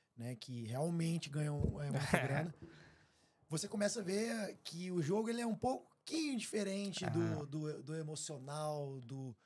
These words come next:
Speaker 1: motivacional, você vai conseguir, você vai, porque realmente tem essas, essas coisas, e de novo, a gente falou mais cedo aqui, muita gente puxa a gente pra baixo. Então você chegou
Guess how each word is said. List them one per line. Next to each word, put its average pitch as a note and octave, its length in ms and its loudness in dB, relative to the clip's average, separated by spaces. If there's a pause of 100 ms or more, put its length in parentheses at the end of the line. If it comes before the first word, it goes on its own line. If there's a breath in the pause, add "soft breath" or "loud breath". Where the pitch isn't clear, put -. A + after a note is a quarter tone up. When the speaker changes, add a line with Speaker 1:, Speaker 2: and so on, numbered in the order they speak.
(160)
Speaker 1:
motivacional, D3 1000 0
você C3 260 -4
vai C3+ 160 -2
conseguir, C3+ 760 -6
você B2 160 -8
vai, B2+ 160 -6 (520 soft breath)
porque C3+ 260 -6
realmente D3+ 460 -2
tem D#3+ 120 -4
essas, D#3 320 -4
essas E3 260 -6
coisas, D#3 380 -4
e D3+ 120 -6
de C#3 120 -2
novo, D#3 240 0
a - 20 0
gente C3+ 140 -4
falou C#3 160 -2
mais C#3+ 200 -2
cedo C#3+ 220 -4
aqui, D3+ 320 -6 (420 soft breath)
muita D3+ 320 -2
gente C#3+ 480 -6 (400)
puxa B2+ 160 -8
a B2 40 -4
gente C#3 180 -6
pra E3 180 -4
baixo. D3 320 -2 (320 soft breath)
Então C#3+ 220 -4
você E3 120 -4
chegou F3+ 640 2